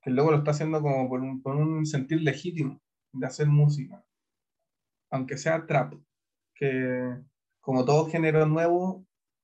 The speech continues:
igual problematiza con el tiempo donde,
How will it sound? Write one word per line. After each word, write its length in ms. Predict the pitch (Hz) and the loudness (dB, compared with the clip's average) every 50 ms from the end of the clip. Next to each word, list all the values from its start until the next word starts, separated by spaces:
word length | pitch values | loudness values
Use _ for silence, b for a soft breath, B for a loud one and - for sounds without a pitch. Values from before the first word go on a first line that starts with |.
| _ _ | _ _
igual 680 | 139 135 131 135 147 151 160 165 160 160 160 156 156 151 | -10 -6 0 2 2 2 2 2 0 0 0 -2 -4 -4
problematiza 840 | - 151 151 151 151 151 151 151 151 147 170 160 147 - - - - _ _ _ _ _ _ _ _ _ _ _ _ | 2 4 4 4 6 4 4 4 2 2 0 -4 -6 -6 -10 -16 -20 _ _ _ _ _ _ _ _ _ _ _ _
con 220 | _ 139 131 131 | _ -4 -2 0
el 180 | 131 131 127 - | 0 -2 -2 -2
tiempo 640 | - 156 151 151 147 - - 156 151 156 156 156 156 156 | 0 2 2 2 2 -2 -2 0 2 2 4 4 4 4
donde, 640 | 151 151 151 147 147 151 147 143 143 143 147 143 | 4 4 4 4 4 4 4 4 2 2 0 -2